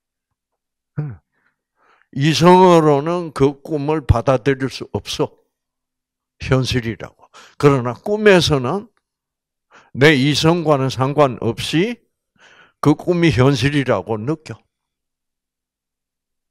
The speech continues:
놀랍죠, 여러분? 인간이라는 것은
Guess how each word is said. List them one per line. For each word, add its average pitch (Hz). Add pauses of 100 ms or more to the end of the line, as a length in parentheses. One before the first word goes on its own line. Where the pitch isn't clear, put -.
(1600)
놀랍죠, 90
여러분? - (420)
인간이라는 165
것은 92